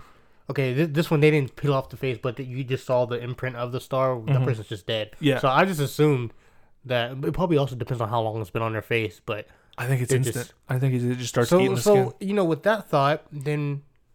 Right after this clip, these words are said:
Speaker 1: Peacemaker wasn't wrong.
Speaker 2: What?
Speaker 1: Where Peacemaker wanted, you know, 'cause they wanted to save all those people.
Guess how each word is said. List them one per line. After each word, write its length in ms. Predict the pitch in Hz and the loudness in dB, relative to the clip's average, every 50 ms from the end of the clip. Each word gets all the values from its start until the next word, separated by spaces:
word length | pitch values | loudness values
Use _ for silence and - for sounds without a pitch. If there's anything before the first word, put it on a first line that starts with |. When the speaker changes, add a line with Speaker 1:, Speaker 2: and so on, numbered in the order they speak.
| _ _ | _ _
Speaker 1:
Peacemaker 420 | - - 143 - - 135 - - 143 | -16 -16 -14 -14 -16 -18 -16 -14 -14
wasn't 220 | 147 147 143 147 | -12 -10 -10 -10
wrong. 220 | 143 156 180 214 190 - - - _ _ _ _ _ _ _ _ _ _ _ _ _ _ _ _ _ _ _ _ _ _ | -10 -10 -12 -14 -16 -20 -20 -20 _ _ _ _ _ _ _ _ _ _ _ _ _ _ _ _ _ _ _ _ _ _
Speaker 2:
What? 340 | - 120 117 120 - - - - - _ _ _ - _ _ _ _ _ _ _ _ _ _ _ - | -2 -2 -2 -2 -4 -8 -14 -20 -20 _ _ _ -20 _ _ _ _ _ _ _ _ _ _ _ -10
Speaker 1:
Where 240 | 135 131 127 117 | -8 -8 -8 -8
Peacemaker 680 | - - 143 135 123 139 135 127 - 131 123 123 120 123 131 - | -8 -8 -8 -8 -6 -6 -8 -6 -6 -6 -8 -8 -10 -12 -16 -12
wanted, 320 | - 123 127 127 123 123 117 - _ _ _ - | -6 -6 -4 -4 -6 -8 -10 -16 _ _ _ -2
you 80 | 156 | 0
know, 100 | 160 151 | 0 0
'cause 140 | - 151 139 | 0 2 2
they 80 | 160 175 | 2 2
wanted 160 | 180 160 127 | 2 0 -2
to 80 | 127 | -2
save 200 | - - 156 151 | 0 0 2 2
all 240 | 151 151 151 147 143 | 4 4 4 4 2
those 120 | 139 - - | 0 -4 -8
people. 560 | - - 160 156 - 123 117 117 123 - | -6 -4 -4 -2 -2 -4 -4 -4 -6 -8